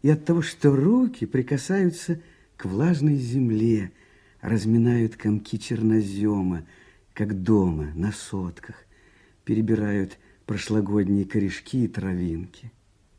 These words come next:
Она словно сердцем припала к этой круглой грядке-клумбе, которую вскапывали лопатами Василий с женой. Так бы и ковырялась здесь весь день, разговаривая сама с собой,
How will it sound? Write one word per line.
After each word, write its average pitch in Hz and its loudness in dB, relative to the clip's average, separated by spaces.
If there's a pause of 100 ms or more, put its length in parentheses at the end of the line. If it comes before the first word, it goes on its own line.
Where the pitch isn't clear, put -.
(220)
Она 143 6
словно 151 4
сердцем 123 2
припала 98 -6 (300)
к - -6
этой 101 0
круглой 107 2
грядке-клумбе, 98 -2 (500)
которую 113 4
вскапывали 104 -2
лопатами 101 2
Василий 95 0
с 85 -4
женой. 95 0 (600)
Так 208 6
бы 202 6
и 202 0
ковырялась 175 6
здесь 113 2
весь 113 0
день, 107 4 (600)
разговаривая 104 2
сама 101 0
с 90 -10
собой, 90 -6